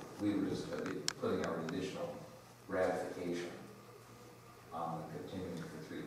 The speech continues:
more months or as necessary. Would that be seen as, uh, an abrogation of the agreement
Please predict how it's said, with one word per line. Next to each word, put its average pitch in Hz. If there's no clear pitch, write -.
more -
months -
or 170
as -
necessary. -
Would 98
that 101
be 98
seen 98
as, 85
uh, -
an -
abrogation 95
of 101
the 92
agreement 95